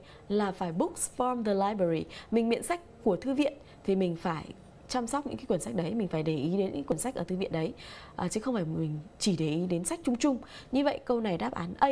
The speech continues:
của cô là đáp án đúng. Như vậy một lỗi nữa đó là mình xác định sai tân ngữ. Tân ngữ, à, nó là những danh từ đứng đằng sau động từ và không phải lúc nào nó,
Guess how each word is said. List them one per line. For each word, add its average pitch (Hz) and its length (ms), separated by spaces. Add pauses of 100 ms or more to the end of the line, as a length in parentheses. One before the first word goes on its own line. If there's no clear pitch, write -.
của 175 140
cô 202 160
là 165 140
đáp 226 100
án 190 120
đúng. 165 160 (560)
Như 277 80
vậy 294 100
một 220 200
lỗi 226 180
nữa 247 280
đó 202 160
là 240 120
mình 165 200
xác - 380
định - 200
sai 247 240
tân 247 220
ngữ. 294 180 (300)
Tân 277 180
ngữ, 311 260 (580)
à, 180 280 (400)
nó 185 280
là 269 160
những 208 260 (100)
danh 269 360
từ 185 260
đứng 165 180
đằng 240 160
sau 226 180
động - 200
từ 185 200 (280)
và - 120
không 320 200
phải 220 160
lúc 262 120
nào 233 260
nó, 170 220